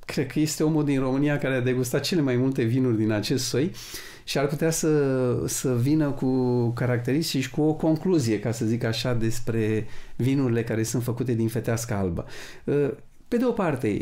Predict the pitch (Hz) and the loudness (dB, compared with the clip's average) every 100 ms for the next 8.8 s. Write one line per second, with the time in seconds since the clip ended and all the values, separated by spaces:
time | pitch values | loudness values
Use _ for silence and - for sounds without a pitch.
0 | - 127 139 214 - 202 156 160 170 156 | -2 0 0 0 0 0 0 0 0 0
1 | 139 151 127 - 117 104 107 214 - - | 0 -2 -4 -2 0 0 0 -2 -6 -20
2 | - - - - - - 156 156 254 233 | -20 -20 -20 -20 -20 -2 -2 2 0 -2
3 | 233 202 165 151 120 135 170 226 - - | -4 -2 -2 0 -2 0 -2 -2 -6 -6
4 | 180 185 208 220 214 - - - - - | -2 0 0 0 -2 -8 -20 -20 -10 -2
5 | 170 165 165 - 185 175 180 208 202 180 | 0 0 -2 -2 -2 0 -2 -2 -2 -2
6 | - 190 190 175 160 180 175 175 - 170 | -2 -2 0 0 2 0 0 -4 -4 -4
7 | 170 165 156 143 127 - 117 98 - 110 | -2 -2 -2 -4 -4 -2 0 0 -4 -4
8 | 123 180 175 196 - 190 185 | -2 0 0 -2 -2 0 0